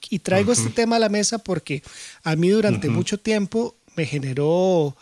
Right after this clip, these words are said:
Speaker 1: fricción o ru-, o ruido o, o problemas lograr encajar dónde está el amor de Jesús al
Speaker 2: Ujú.
Speaker 1: decir, "Hablo para que no entiendan". Pero no es que está diciendo, Jesús no está diciendo ahí, "Hablo para que no entiendan", sino está diciendo,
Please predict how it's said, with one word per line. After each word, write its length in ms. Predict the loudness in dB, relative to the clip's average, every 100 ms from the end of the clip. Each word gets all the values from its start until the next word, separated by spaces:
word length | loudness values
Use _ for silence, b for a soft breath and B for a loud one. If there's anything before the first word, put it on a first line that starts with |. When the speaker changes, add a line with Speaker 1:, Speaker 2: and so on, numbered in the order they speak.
| B B B B
Speaker 1:
fricción 720 | -6 -2 0 0 0 2 2
o 80 | 0
ru-, 300 | 0 0 0
o 120 | -2 0
ruido 460 | 2 2 4 4
o, 440 | 2 0 -2 -2 -4
o 40 |
problemas 800 | -2 0 2 2 2 0 0 -2
lograr 340 | -2 0 0 -2
encajar 560 | -2 -2 0 0 0
dónde 260 | 2 2 0
está 200 | 0 0
el 80 | 0
amor 260 | 2 0
de 100 | 0
Jesús 480 | 0 0 0 0 -2 B B B B
al 160 | -2 2
Speaker 2:
Ujú. 60 |
Speaker 1:
decir, 360 | 2 2 2 -2 -8 _ _ _ _ _ _ 0
"Hablo 300 | 2 2 0
para 160 | -2
que 100 | -2
no 60 | -4
entiendan". 600 | -2 0 0 -2 -4 -8 _ _ _ b b b b b 0
Pero 240 | 2 2
no 160 | 2 0
es 140 | 0
que 80 | -2
está 180 | -2 0
diciendo, 580 | 2 2 0 0 -4 -6 -6
Jesús 320 | -4 -2 0 0
no 120 | 0
está 280 | 0 0 0
diciendo 460 | 0 0 -2 0
ahí, 180 | 0 2
"Hablo 240 | 0 0 -4
para 140 | -6
que 100 | -6
no 40 | -6
entiendan", 480 | -6 -6 -4 -4 -6
sino 180 | -6
está 200 | -4 -2
diciendo, 480 | -2 0 -2 -4 -8